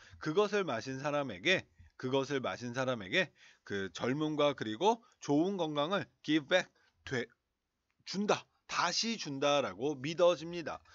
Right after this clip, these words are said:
자, 여기 먼저 위치로 바꾸는 이유는 요거는 계속적 관계사죠. 앞에 콤마가 보이니까 계속적 관계사에서는 that을 쓸 수 없죠. 그 다음 여기 이건 또 수거로 외워놔야 돼요. 하도 많이 나오니까.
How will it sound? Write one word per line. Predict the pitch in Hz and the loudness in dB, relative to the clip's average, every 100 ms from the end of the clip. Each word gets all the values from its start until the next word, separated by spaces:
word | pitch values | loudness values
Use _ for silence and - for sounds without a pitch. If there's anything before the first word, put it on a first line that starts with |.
| - - | -20 -8
자, | 101 | -4
여기 | 117 151 160 156 | -2 0 2 0
먼저 | 120 110 120 | -2 -4 -4
위치로 | 120 - 196 | -4 0 0
바꾸는 | 147 123 156 151 | 0 -4 -6 -6
이유는 | 135 131 196 - _ - | -6 -4 -6 -8 _ -12
요거는 | 107 151 165 | -6 -6 -6
계속적 | 196 135 185 233 | -10 -10 -6 -4
관계사죠. | 208 185 180 160 143 | -2 0 0 0 -2
앞에 | - 131 | -2 -8
콤마가 | 202 202 202 185 | -8 -2 0 0
보이니까 | 135 107 95 87 151 196 - _ _ _ _ - - - | -2 -8 -10 -4 -2 -2 -4 _ _ _ _ -20 -18 -18
계속적 | - 113 165 - 180 | -6 -4 -4 -2 -4
관계사에서는 | - 107 123 123 120 107 101 107 202 214 _ | -4 -8 -6 -4 -4 -6 -8 -4 -4 -6 _
that을 | 110 107 143 | -4 0 -2
쓸 | 139 127 | -2 -4
수 | 160 | -2
없죠. | 127 - - _ - - | -4 -6 -18 _ -20 -10
그 | 165 | 2
다음 | 156 120 | 2 2
여기 | 123 123 165 190 - _ _ _ _ _ - | 0 0 0 -4 -20 _ _ _ _ _ -8
이건 | 120 151 | -2 -2
또 | 151 | -2
수거로 | - 220 220 254 247 | -8 -8 4 4 6
외워놔야 | 165 123 143 139 113 | 4 4 2 0 -2
돼요. | 101 160 131 | -2 -2 -4
하도 | 101 - 190 | -8 -8 -4
많이 | 147 107 143 | -2 -2 -2
나오니까. | 139 113 90 90 | -2 -4 -10 -12